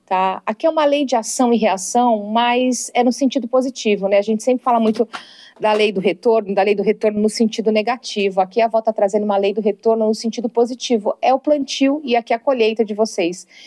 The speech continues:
Eu não sei o que vocês colheram, plantaram, tá? E plantaram aqui há muito tempo. A gente tem algo que foi feito há muito tempo. O retorno está chegando e é muito interessante que esse retorno te tira novamente um peso, tá?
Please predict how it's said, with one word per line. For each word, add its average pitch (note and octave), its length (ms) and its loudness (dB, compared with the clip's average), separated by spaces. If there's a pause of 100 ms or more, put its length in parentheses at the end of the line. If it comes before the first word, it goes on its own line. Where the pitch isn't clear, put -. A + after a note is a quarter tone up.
(260)
Eu A3 80 4
não A#3+ 80 0
sei C4 140 0
o C4 40 -4
que - 140 -12
vocês B3 320 0
colheram, A3+ 680 2
plantaram, A3+ 680 0
tá? G#3+ 160 0
E - 20 -2
plantaram A3 540 0
aqui G#3 360 -4
há A#3 140 0
muito B3 300 -2
tempo. G#3+ 280 -4
A G#3 40 2
gente G3 200 -6
tem G#3 140 0
algo G3+ 220 0
que G3 280 -8
foi G3+ 140 2
feito G3 280 -2
há G#3 40 -2
muito G#3 300 -2
tempo. G#3 360 -4 (440)
O B3+ 80 2
retorno C#4 500 2
está C#4 220 0
chegando G#3 480 0
e - 20 4
é A3 60 4
muito B3+ 260 0
interessante A#3+ 500 0
que - 60 0
esse A#3 220 -2
retorno A#3+ 400 0
te A#3+ 160 -4
tira A#3 420 0 (400)
novamente B3+ 880 0
um B3+ 140 0
peso, F3 420 0 (140)
tá? G3 260 -2